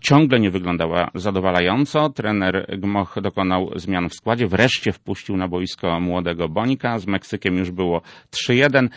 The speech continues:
ale trafiliśmy w drugiej rundzie do grupy śmierci. Trzy południowoamerykańskie zespoły jako nasi rywale.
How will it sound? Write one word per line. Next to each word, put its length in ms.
ale 240
trafiliśmy 800
w 80
drugiej 280
rundzie 260
do 140
grupy 380
śmierci. 560
Trzy 480
południowoamerykańskie 1500
zespoły 480
jako 240
nasi 260
rywale. 380